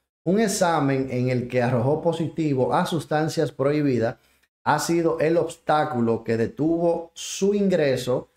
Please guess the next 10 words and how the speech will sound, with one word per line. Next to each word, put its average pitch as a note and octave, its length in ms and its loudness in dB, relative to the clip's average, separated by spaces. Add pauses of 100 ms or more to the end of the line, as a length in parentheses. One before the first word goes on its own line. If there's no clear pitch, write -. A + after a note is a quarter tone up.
(300)
y, A#3+ 480 0 (600)
o B2+ 120 0
sea, C3+ 200 0
su C#3 120 -2
ingreso D3+ 640 0
a C#3 140 2
la D#3+ 280 0
inmortalidad C#3 920 0
de A#2+ 200 -4
Cooperstown. - 640 -6